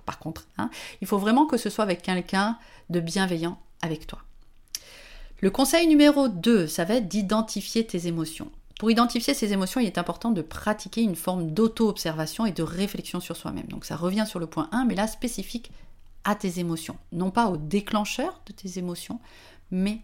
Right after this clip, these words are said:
à tes émotions. Donc prends le temps de, de t'arrêter et de te concentrer sur ton ressenti émotionnel.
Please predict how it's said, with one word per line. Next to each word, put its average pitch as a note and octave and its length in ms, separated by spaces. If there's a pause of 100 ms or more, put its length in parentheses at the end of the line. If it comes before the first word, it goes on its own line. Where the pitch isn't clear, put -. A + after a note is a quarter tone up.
à F3+ 80
tes F3 220
émotions. D#3+ 320 (420)
Donc G#3+ 180
prends - 160
le C#4 120
temps C4+ 160
de, F#3+ 160 (320)
de - 160
t'arrêter A#3 840
et A3 60
de G3 160
te B3 140
concentrer A#3 560
sur - 200
ton E3+ 140
ressenti F3+ 540
émotionnel. E3 480